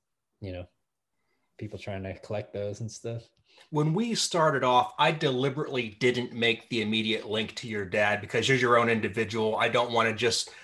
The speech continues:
Speaker 2: throw everything on that horse, but I, I am glad that you brought it up, and I do wanna kinda look at that because I,
Speaker 1: Mm-hmm.
Speaker 2: th-, there is a, a fame and, and,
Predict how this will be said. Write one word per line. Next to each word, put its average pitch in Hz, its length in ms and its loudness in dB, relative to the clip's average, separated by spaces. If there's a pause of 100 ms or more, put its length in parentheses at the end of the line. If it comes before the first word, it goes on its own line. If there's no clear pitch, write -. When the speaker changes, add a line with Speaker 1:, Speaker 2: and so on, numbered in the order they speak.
(280)
Speaker 2:
throw 127 420 6
everything 123 540 2
on 110 340 4
that 107 200 2
horse, 110 380 0
but 123 500 0 (560)
I, 135 320 6
I 127 120 6
am 160 240 6
glad 139 340 4
that 147 120 -4
you 120 80 0
brought 120 280 4
it 120 80 0
up, 120 120 2
and 113 80 0
I 113 60 0
do 143 160 2
wanna 131 300 2
kinda 120 320 -2
look 120 320 -2
at 120 140 -8
that 110 220 2
because 113 300 -2
I, 110 80 0 (320)
Speaker 1:
Mm-hmm. 127 200 0
Speaker 2:
th-, 165 160 0
there 151 180 6
is 277 160 2
a, 147 220 2 (640)
a - 40 -2
fame 151 540 2
and, 120 220 0
and, 110 220 -6